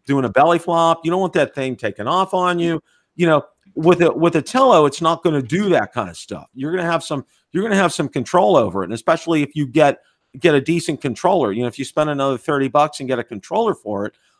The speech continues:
um, you know, and hook it up to your app, you know, you'll be able to, uh, you know, it, it'll make a good starter drone. So that's the kind of dr-, that's the drone that I recommend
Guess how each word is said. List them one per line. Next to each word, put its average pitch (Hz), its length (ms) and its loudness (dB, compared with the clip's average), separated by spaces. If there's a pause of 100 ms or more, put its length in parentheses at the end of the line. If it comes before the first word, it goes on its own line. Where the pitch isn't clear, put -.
(120)
um, 120 440 0
you 139 140 -2
know, 120 300 0
and 123 300 -2
hook 165 200 0
it 151 80 2
up 139 200 2
to - 80 -6
your 113 180 0
app, 170 380 0 (220)
you 151 100 -2
know, 147 80 0
you'll 151 220 -4
be 190 180 0
able 156 260 2
to, - 220 -8
uh, 71 60 -8 (400)
you 165 120 -4
know, 139 180 -4 (800)
it, 185 380 2
it'll 214 220 4
make 185 200 0
a 165 40 -4
good 143 240 -4
starter 127 340 -2
drone. 104 240 -6
So 117 120 -8
that's 180 260 -2
the 190 80 -6
kind 165 220 -4
of 127 80 -6
dr-, 143 200 -8
that's 202 220 -4
the 214 80 -8
drone 151 240 -2
that 127 100 -4
I 131 80 2
recommend 123 540 -4